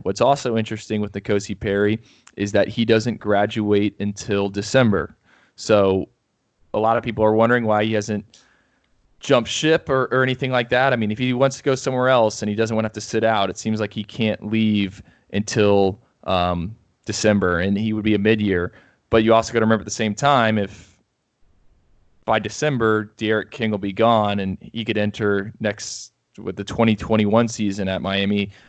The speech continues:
uh, in a battle with, with Tyler Van Dyke. Um, so that's why we're kinda talking about all this. It's gonna be interesting to see just how they manage the arm situation. But I do agree, I, if I'm Miami, you, you,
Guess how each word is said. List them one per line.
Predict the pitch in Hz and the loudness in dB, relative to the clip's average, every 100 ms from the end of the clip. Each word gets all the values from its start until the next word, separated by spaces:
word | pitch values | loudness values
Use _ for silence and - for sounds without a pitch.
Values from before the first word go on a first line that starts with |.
| _ - | _ -2
uh, | 95 92 | 0 0
in | 101 | 0
a | 98 | 0
battle | 98 101 98 | 2 2 2
with, | 98 95 | 0 -2
with | 98 95 | -6 -6
Tyler | 110 95 92 | -2 -2 -2
Van | 95 90 | -4 -4
Dyke. | 90 95 82 - _ _ _ _ | -4 -4 -6 -12 _ _ _ _
Um, | 82 82 80 - _ _ - | -6 -4 -6 -10 _ _ 0
so | 139 | 2
that's | 143 | 4
why | |
we're | 135 117 | 4 4
kinda | 120 | 0
talking | 104 107 107 104 | 0 0 0 -2
about | 101 101 | -2 0
all | 98 | -2
this. | 101 98 - - - - | -2 -4 -6 -18 -20 -12
It's | 107 - | -12 -4
gonna | 165 | -2
be | 147 | 2
interesting | 139 127 - 117 | 0 0 -6 -4
to | 104 | -4
see | - 120 113 104 95 - _ _ _ - | -6 -4 0 0 -4 -8 _ _ _ -8
just | 107 - | -6 -4
how | 117 113 107 | 0 2 2
they | 101 | 0
manage | 98 104 104 101 101 | -2 -2 -2 -2 -4
the | 101 | -2
arm | 101 101 | -2 -4
situation. | - 95 - 98 98 98 - 95 | -8 -12 -8 -4 -4 -4 -6 -6
But | 98 107 | -2 0
I | |
do | 127 135 | 2 4
agree, | 120 113 110 110 107 95 - _ _ _ _ _ _ - | 2 0 0 0 0 -2 -8 _ _ _ _ _ _ -14
I, | - 95 - - | -12 -14 -10 -6
if | 113 | 0
I'm | 139 135 | 2 2
Miami, | 120 113 110 101 98 - - _ | 2 2 0 -2 -4 -8 -16 _
you, | 120 117 107 - | -14 -12 -12 -12
you, | 127 107 | -10 -10